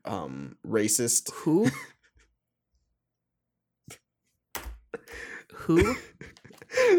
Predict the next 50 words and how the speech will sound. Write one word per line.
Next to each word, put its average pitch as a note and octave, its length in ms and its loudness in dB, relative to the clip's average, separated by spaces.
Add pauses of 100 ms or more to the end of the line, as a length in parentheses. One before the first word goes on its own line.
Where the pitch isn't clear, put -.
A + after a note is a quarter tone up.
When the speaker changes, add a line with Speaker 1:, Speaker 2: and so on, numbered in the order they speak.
(140)
Speaker 1:
Sorry, D#3 340 10
I E3 200 8
thought F3+ 260 4 (420)
when F3 180 6
you G#3 140 6
said F3+ 320 6
that, F3 120 6
I D3 120 8
thought F3 140 8
you F3+ 100 10
said E3 320 6 (120)
"ooh," F#3+ 360 8 (120)
and E3+ 200 8
I D#3 60 10
was E3+ 240 8
like, F3 200 6
"Nick." A3 380 6 (400)
<laughs> - 180 -16
I G3 120 6
was G#3 100 8
Speaker 2:
No. F3+ 300 8 (360)
Speaker 1:
You A3+ 140 6
could A3+ 180 8
totally E3+ 400 8
clip D3+ 260 6
that C3 240 8
out A#2 280 4
and D3 160 8
have C#3 200 8
it D3+ 220 8
s-, - 80 -8 (120)
and C3 120 4
have C3+ 260 6
you B2+ 160 4
say A#2+ 360 4 (100)
"ooh." G#3+ 320 6 (3000)
Speaker 2:
Who? C#4 320 2
Who? B3+ 280 2
What B3 180 2
are - 20 0
you, E3+ 120 2
fucking G#3+ 420 6
Speaker 1:
Who? G#3 60 8
Speaker 2:
owl? G3 340 8
Speaker 1:
Who? A3+ 140 -4
What A3 120 8
are C#3+ 100 8
you, A2 80 4
fucking - 260 0
owl? G#3+ 260 4